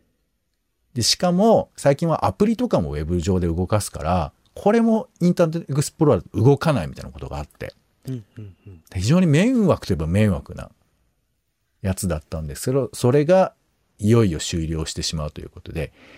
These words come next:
Speaker 2: うん。
Speaker 1: 一時代を築いたものがなくなってしまったということで、
Speaker 2: うん。
Speaker 1: アイイーの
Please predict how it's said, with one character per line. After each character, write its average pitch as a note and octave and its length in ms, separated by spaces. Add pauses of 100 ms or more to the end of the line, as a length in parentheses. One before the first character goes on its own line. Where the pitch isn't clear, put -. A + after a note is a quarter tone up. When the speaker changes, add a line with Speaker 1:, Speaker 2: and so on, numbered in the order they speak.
Speaker 2:
う A#2+ 40
ん。 B2+ 140
Speaker 1:
一 C3 260
時 D3 140
代 B2 220
を E2 80
築 A2 320
い C3+ 80
た - 100
も D2+ 160
の E2 80
が C2 80
な C#2+ 160
く A2 120
な C3 100
っ - 60
て C#3 100
し - 180
ま A2+ 120
っ - 80
た D3+ 160
と - 100
い B1 80
う - 60
こ - 120
と - 140
で、 - 220 (180)
Speaker 2:
う - 20
ん。 - 60
Speaker 1:
ア A2+ 180
イ C#3 80
イ D3 40
ー C3 360
の E2 120